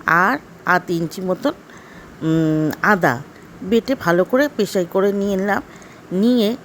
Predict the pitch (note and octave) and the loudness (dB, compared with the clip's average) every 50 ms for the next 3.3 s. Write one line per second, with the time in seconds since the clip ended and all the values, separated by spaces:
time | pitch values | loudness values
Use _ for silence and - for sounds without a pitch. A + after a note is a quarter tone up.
0 | - - - - - - F#3 - - F#3 F3+ F3+ F#3 G#3+ G3 - A3 G3+ F3+ E3 | -20 -20 -20 -16 -14 -14 -10 -4 -2 -2 -2 -2 -2 -6 -4 -2 0 0 2 2
1 | E3+ F#3+ A#3+ D4 A4+ - E3+ F#3 F#3+ G3 G3+ G#3+ A3 A#3+ C4+ C4 A3 G3 F#3 - | 2 0 -2 -2 -2 2 2 4 4 4 2 0 0 0 0 0 0 -2 -2 -4
2 | E3 D#3 - F#3 E3+ - - - - B3+ D#4 - - - - A3 G#3 G3+ F#3+ D#3 | -8 -4 -4 -4 -4 -4 -8 -12 -10 -10 -10 -10 -10 -4 0 2 2 4 4 2
3 | C#3+ C#3 C#3 C#3 - | 0 -2 -4 -8 -10